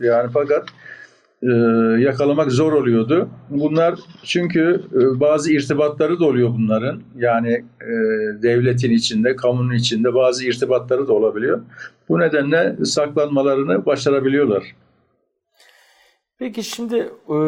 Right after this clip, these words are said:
Speaker 2: iki bin yılına dönelim. E, önemli bir operasyondu. Çok ses getirmişti. Aslında dünya çapında bir operasyon. E, Matador operasyonu. İsminden de, ismi de zaten,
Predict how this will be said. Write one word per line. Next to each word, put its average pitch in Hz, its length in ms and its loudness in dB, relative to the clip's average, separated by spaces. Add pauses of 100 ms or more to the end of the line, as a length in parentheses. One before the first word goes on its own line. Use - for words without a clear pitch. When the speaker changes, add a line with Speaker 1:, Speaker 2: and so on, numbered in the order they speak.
(640)
Speaker 2:
iki 208 260 -8
bin 220 60 -2
yılına 190 380 -2
dönelim. 139 380 0 (440)
E, 143 40 -4 (360)
önemli 160 360 -2
bir 202 60 -2
operasyondu. 117 880 -2
Çok 175 220 -2
ses 170 260 -2
getirmişti. 127 600 -8
Aslında - 400 -8
dünya 165 260 0
çapında 165 420 -4
bir 143 60 -4
operasyon. 101 600 -6 (640)
E, 107 520 -6
Matador 127 440 -2
operasyonu. 123 720 -6 (240)
İsminden 147 640 -4
de, 151 120 0
ismi 147 260 -8
de 147 80 2
zaten, 135 460 -2